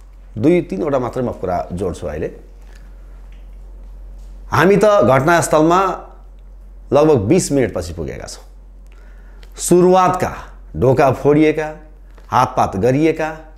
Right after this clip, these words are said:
र जसरी त्यहाँ भिडियोबाट, क्यामेराबाट जसरी भिडियो खिचिएको छ, सुरुवातका ती भिडियोहरू, त्यो हाम्रो क्यामेराले कैद गरेका ती भिडियोहरू होइनन्। त्यहाँ केही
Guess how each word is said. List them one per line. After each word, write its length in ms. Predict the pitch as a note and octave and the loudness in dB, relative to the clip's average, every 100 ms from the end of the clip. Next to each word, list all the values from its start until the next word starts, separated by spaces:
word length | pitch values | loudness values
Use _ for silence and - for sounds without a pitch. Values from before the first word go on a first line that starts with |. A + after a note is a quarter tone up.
| - - | -20 -2
र 340 | D#3 D3+ - - - - | 0 0 -4 -18 -16 -2
जसरी 380 | C#3 F#3+ B3+ | 0 4 4
त्यहाँ 580 | A3 F#3+ E3 - - - - | 4 2 2 -2 -12 -20 -2
भिडियोबाट, 600 | C3 D#3 F3+ F#3+ D#3+ C#3+ D#3 - - - - | 2 4 6 6 4 2 -2 -4 -12 -20 -18
क्यामेराबाट 560 | - E3 F#3 F#3+ E3 D3+ | -2 0 4 2 2 -2
जसरी 280 | D3 C#3+ F3+ | -6 -4 -4
भिडियो 320 | C3+ C#3+ F3 | 0 2 2
खिचिएको 500 | F3 C#3 F#3 G#3+ C#3+ | 2 -4 0 0 0
छ, 100 | - A#2 - - - - - - - - - - | -6 -16 -18 -20 -20 -20 -20 -20 -20 -20 -20 -20
सुरुवातका 580 | - E3+ F3+ D#3+ - D3+ | 0 4 4 4 0 -4
ती 140 | C3+ | -2
भिडियोहरू, 540 | G#2 C3+ D#3+ C3 G#2+ D3+ - - - - | 0 2 4 4 0 -6 -10 -20 -20 0
त्यो 180 | F#3 E3+ | 2 2
हाम्रो 460 | - G#2+ D#3+ F#3 | 0 -6 -2 -2
क्यामेराले 520 | F#3 E3+ D3+ C#3+ C#3 C3 - - - - | -2 -2 -2 -2 -2 -4 -8 -20 -16 0
कैद 240 | D3+ D#3 | 0 2
गरेका 280 | C3 B2+ A#2 | 0 -2 -2
ती 140 | A#2 | -6
भिडियोहरू 420 | F#2+ G#2 G#2 F2 D#2 | -8 -6 -6 -8 -10
होइनन्। 320 | C2+ A#1 - - - - - - - - - - | -12 -14 -20 -20 -20 -20 -20 -20 -20 -20 -20 -6
त्यहाँ 160 | D3+ - | -6 -2
केही 440 | E3 F3 F3 - | 2 2 2 -2